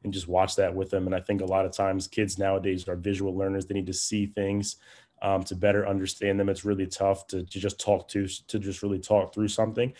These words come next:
So we found that the Synergy edits have been super helpful for our guys and helping them take that next step in their development. So.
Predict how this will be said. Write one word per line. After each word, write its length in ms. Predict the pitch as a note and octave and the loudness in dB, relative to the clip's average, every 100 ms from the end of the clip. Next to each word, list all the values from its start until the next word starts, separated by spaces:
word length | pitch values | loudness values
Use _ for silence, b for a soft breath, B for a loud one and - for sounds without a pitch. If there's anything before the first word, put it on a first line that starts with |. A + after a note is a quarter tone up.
| b b | b b
So 160 | - G2+ | -2 2
we 160 | G#2 | 2
found 300 | G#2 G#2 G2 | 4 4 2
that 120 | F#2 | 0
the 60 | F#2+ | -4
Synergy 480 | - G#2+ G2 F#2 F#2 | 0 0 0 -2 -2
edits 240 | G2+ F#2+ F2+ | 0 0 -2
have 140 | F#2 | -2
been 100 | F#2 | -2
super 340 | - A2 G2 | 0 0 2
helpful 300 | F#2 G2 - | 2 0 -2
for 180 | F2+ G2 | -4 0
our 80 | F#2+ | 0
guys 320 | F2+ F#2 F#2 | 2 0 0
and 80 | F2+ | -2
helping 280 | F#2+ F#2+ F#2 | -2 -2 -2
them 140 | F#2 | -2
take 220 | F2+ F#2+ | -2 -2
that 160 | G2 F2+ | 0 0
next 220 | F#2+ F#2 | -2 -2
step 220 | - F#2 | -2 -2
in 80 | F2+ | -2
their 100 | F2+ | -4
development. 560 | F2+ E2+ F2+ E2+ F2+ - | -4 -2 -2 -2 -6 -8
So. 280 | - E2+ | -6 -6